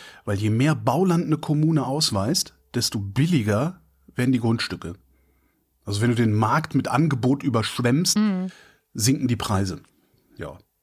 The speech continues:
Speaker 1: Aber ich
Speaker 2: Ja.
Speaker 1: fand die, ich fand das total spannend irgendwie.
Speaker 2: Okay,
Speaker 1: Da
Speaker 2: muss
Speaker 1: dachte
Speaker 2: ich mir
Speaker 1: ich, muss
Speaker 2: echt
Speaker 1: das
Speaker 2: mal
Speaker 1: mal
Speaker 2: anschauen.
Speaker 1: mitbringen.
Speaker 2: Ich glaub's immer noch nicht.
Speaker 1: Ja, das ist so, das ist wirklich absolut kontraintuitiv. Ja, ja, ja, ja.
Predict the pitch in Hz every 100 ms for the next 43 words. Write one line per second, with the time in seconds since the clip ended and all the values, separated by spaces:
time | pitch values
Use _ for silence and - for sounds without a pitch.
0 | _ - 113 170 113 - - - - 196
1 | 208 - - 160 214 240 - 226 170 131
2 | 101 107 139 151 175 190 196 - - 156
3 | 147 180 - - 170 - 180 185 - 226
4 | 285 214 214 240 262 - - 139 220 147
5 | 170 185 208 175 165 156 220 - 208 226
6 | 139 156 196 - 165 - 185 - 101 110
7 | 104 107 104 101 156 190 170 160 151 123
8 | 110